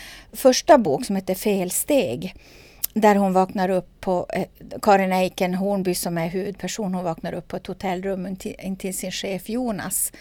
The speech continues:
Så inser ju både hon och han att det var ett misstag att tillbringa natten tillsammans. Men kvällen innan så var det en sån här årlig ostronfest och den blev både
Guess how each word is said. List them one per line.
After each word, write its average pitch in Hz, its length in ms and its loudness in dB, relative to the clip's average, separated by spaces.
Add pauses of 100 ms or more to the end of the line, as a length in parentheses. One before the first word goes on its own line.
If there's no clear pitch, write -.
(300)
Så 220 280 2 (140)
inser 214 360 2
ju 196 120 6
både 190 260 2
hon 196 260 -4
och 185 60 -2
han 185 200 -6
att 190 100 -10
det 196 80 -2
var 185 100 -2
ett 175 100 -12
misstag 196 480 -4
att 185 100 -10
tillbringa 190 440 -6
natten 190 360 -6
tillsammans. 165 560 -8
Men 208 200 -2 (880)
kvällen 214 360 6
innan 196 280 0
så 208 120 -4
var 185 140 0
det 160 60 2
en 180 40 -4
sån 185 140 -6
här 185 140 -6
årlig 175 500 -2 (340)
ostronfest 202 920 0
och 196 60 -2
den 185 140 -2
blev 185 160 -2
både 165 320 -4